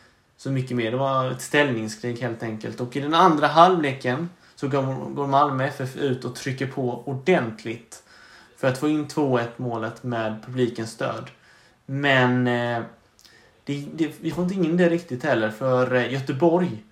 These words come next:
de maskar en hel del också. De vill ha med sig poänget, och deras målvakt borde fått gult kort. Redan i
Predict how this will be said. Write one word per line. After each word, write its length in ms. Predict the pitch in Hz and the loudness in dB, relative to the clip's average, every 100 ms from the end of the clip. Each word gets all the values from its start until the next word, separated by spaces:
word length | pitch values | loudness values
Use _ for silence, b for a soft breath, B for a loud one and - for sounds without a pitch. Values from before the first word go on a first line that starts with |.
| b b b b b b _ | b b b b b b _
de 220 | 135 131 | 0 4
maskar 640 | 151 - - - - 156 | 4 4 -6 -10 2 4
en 100 | 139 | 4
hel 200 | 139 120 | 0 -2
del 160 | 113 110 | 0 -2
också. 240 | 110 - | -4 -2
De 100 | 127 | 0
vill 200 | 123 123 | 2 0
ha 100 | 117 | 0
med 300 | 127 127 123 | -2 0 -2
sig 300 | 123 123 113 | -4 -6 -6
poänget, 500 | 110 123 110 107 107 | -6 -6 -6 -6 -8
och 200 | 117 110 - | -10 -12 -4
deras 340 | 131 120 - | -2 -2 -2
målvakt 640 | 131 131 123 120 123 - - _ b b b b _ | -2 0 0 0 0 0 -12 _ b b b b _
borde 400 | 156 135 127 127 | 2 4 2 0
fått 300 | 131 123 - | 0 -4 -2
gult 320 | 127 113 110 | -2 -2 -4
kort. 260 | 127 120 131 | -6 -4 -2
Redan 200 | 120 123 | 0 0
i 220 | 120 | -2